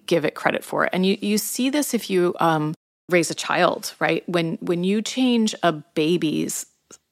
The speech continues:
nap schedule for one day, they, <laughs> it can have really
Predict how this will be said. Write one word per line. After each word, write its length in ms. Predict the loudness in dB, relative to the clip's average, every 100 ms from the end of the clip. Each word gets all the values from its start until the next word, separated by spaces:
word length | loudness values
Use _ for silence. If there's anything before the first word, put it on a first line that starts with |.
| _ -20 _
nap 500 | -6 -2 2 2 0
schedule 520 | -4 0 2 4 2
for 320 | 0 0 0 0
one 640 | -4 0 2 2 0 0
day, 580 | 2 2 2 2 0 _ _ _ _ -16
they, 340 | -6 0 0
<laughs> 240 | 0 -2 0
it 420 | 0 0 -4 -4
can 220 | -2 -2
have 460 | 4 6 6 4 -4
really 920 | -16 -12 -2 6 8 8 2 0 -2